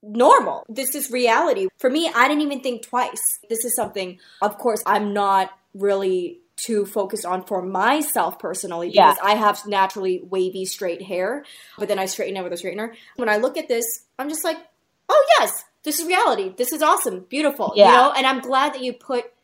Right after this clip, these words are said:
Speaker 1: your photo out like that. And I absolutely encourage that for anyone listening to also think about what Tommy just said and rock it. Be proud. Because when you do things like that, little moves like that,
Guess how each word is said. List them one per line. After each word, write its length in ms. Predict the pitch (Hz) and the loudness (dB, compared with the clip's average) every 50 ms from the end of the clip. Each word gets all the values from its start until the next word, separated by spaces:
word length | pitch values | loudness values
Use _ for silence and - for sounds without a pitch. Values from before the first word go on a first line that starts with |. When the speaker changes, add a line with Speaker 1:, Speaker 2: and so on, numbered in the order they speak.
| _ - | _ -8
Speaker 1:
your 140 | 226 220 | -8 -8
photo 300 | 220 - - 254 294 294 | -4 -2 -2 0 0 0
out 200 | 277 - 208 185 | 0 0 -2 -2
like 180 | 202 196 190 - | -2 -4 -4 -4
that. 200 | 185 185 185 190 | -4 -4 -4 -4
And 120 | 208 214 220 | -6 -4 -2
I 320 | 226 220 226 226 226 226 - - | 0 2 2 2 0 -2 -4 -4
absolutely 720 | 220 240 254 247 - 269 233 214 214 208 202 196 202 196 - _ _ _ _ _ _ _ _ _ - | -2 -2 -2 -4 -6 -6 -6 -4 -4 -4 -4 -6 -6 -12 -16 _ _ _ _ _ _ _ _ _ -6
encourage 560 | 233 220 220 - 233 254 269 277 269 226 - - | -4 -4 -4 -4 -2 -2 -2 0 -2 -4 -6 -6
that 180 | 185 175 - | -6 -6 -6
for 100 | - 196 | -6 -4
anyone 420 | 208 214 226 233 240 233 208 202 208 | -4 -4 -2 -2 -2 -4 -2 -2 -2
listening 600 | 240 - - - 254 190 170 165 170 196 214 - _ _ _ _ _ _ | -2 -2 -2 -4 -8 -8 -8 -10 -12 -14 -16 -18 _ _ _ _ _ _
to 140 | - - 269 | -10 -6 -2
also 480 | 254 240 254 285 285 - 285 226 214 220 - - - _ - | 0 2 2 2 2 0 -2 -2 -2 -2 -6 -10 -16 _ -2
think 220 | 247 269 277 254 | -2 -2 -2 -4
about 260 | 247 - 202 190 185 | -6 -4 -4 -4 -4
what 140 | 196 190 - | -4 -6 -8
Tommy 280 | - 220 208 208 202 196 | -8 -10 -10 -10 -10 -10
just 220 | 202 190 190 - | -10 -8 -8 -6
said 400 | - 247 254 226 190 190 - - | -4 -4 -2 -2 -2 -4 -6 -6
and 320 | 202 214 214 202 190 - - | -6 -6 -6 -6 -8 -8 -4
rock 300 | 240 277 294 330 - 226 | -2 -2 -2 -2 -4 -6
it. 240 | 180 147 - - - | -8 -8 -10 -12 -12
Be 160 | 240 294 - | -10 -10 -8
proud. 400 | - 196 254 247 175 127 - - - - | -4 -2 -2 0 -2 -2 -6 -12 -14 -12
Because 220 | - 226 254 240 226 | -10 -8 -8 -8 -8
when 120 | 240 233 | -8 -10
you 140 | 262 269 226 | -10 -10 -10
do 200 | - 302 349 359 | -8 -8 -8 -8
things 220 | 359 294 247 - | -8 -10 -10 -8
like 160 | 233 196 - | -8 -6 -4
that, 180 | 220 - - - - - - _ | -4 -6 -6 -8 -12 -20 -20 _
little 280 | - 269 294 330 381 370 | -8 -6 -4 -2 -2 -4
moves 320 | 294 254 269 294 285 - | -4 -4 -6 -6 -6 -6
like 160 | 302 262 247 - | -6 -6 -4 -2
that, 340 | 226 220 254 330 349 - | -2 -2 0 -2 -4 -6